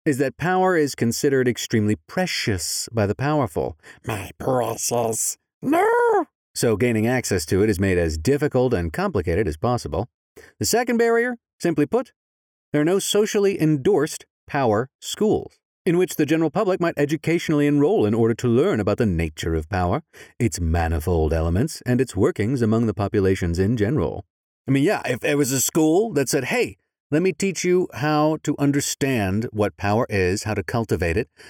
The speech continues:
how to use it, how to find it particularly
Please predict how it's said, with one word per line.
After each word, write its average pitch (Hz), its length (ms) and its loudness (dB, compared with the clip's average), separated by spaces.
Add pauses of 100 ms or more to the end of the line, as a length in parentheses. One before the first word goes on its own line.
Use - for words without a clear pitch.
(200)
how 101 240 -2
to 90 220 -4
use 104 480 2
it, 117 300 0 (840)
how 123 220 0
to 117 180 0
find 131 480 0
it 117 240 -2 (420)
particularly 131 960 0